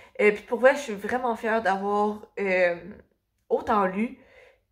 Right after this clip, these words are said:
Je, je m'attendais pas à ça. Je, j'ai vraiment repris le goût de la lecture.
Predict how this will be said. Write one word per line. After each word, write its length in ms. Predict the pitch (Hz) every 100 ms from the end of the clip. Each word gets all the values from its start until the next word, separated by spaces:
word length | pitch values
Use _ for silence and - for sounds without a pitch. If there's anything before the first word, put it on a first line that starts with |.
| _ _ _ -
Je, 540 | - - 196 196 185
je 60 | 196
m'attendais 320 | 202 202 202
pas 180 | 202 269
à 80 | 233
ça. 220 | - 240 247 - _ _ -
Je, 300 | - - 196
j'ai 200 | 202 208
vraiment 380 | 208 226 269
repris 500 | 247 214 208 - 247
le 180 | 240 196
goût 300 | 185 - 240
de 180 | 202 220
la 240 | 240 240
lecture. 560 | 196 180 - 214 226 240